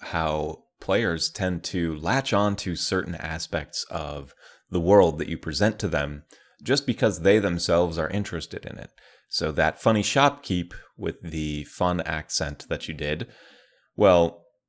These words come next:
if they're having a duff-,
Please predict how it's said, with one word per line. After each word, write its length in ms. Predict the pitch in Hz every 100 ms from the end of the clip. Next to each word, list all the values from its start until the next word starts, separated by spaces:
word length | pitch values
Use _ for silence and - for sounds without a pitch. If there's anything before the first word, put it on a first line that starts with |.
| _ _ _ _ _ _ _ _ -
if 420 | 135 - - - 90
they're 340 | 82 101 104
having 340 | 95 117 123
a 60 | 107
duff-, 300 | 87 95